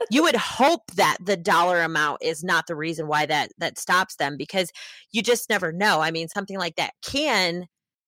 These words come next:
Speaker 2: be the difference of a game. You know, if it's a close game, that, that can be you know, that, uh,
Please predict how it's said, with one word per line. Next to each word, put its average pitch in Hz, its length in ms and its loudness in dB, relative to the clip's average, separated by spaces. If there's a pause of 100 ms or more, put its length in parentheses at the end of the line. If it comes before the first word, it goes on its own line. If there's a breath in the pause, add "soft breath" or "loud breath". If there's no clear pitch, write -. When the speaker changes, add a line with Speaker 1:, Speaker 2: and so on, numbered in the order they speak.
Speaker 2:
be 196 420 4
the 190 160 -2
difference 190 460 0
of 165 220 -2 (160)
a 175 60 -6
game. 208 420 -2
You 180 120 -4
know, 170 140 2
if 185 100 -2
it's 208 160 -4
a 180 40 -10
close 190 340 -4
game, 233 260 -2
that, 175 140 -4 (160)
that - 160 -4
can 226 320 -4
be 160 380 -4 (840 soft breath)
you 190 60 -2
know, 147 400 2
that, 180 240 -2
uh, - 100 -4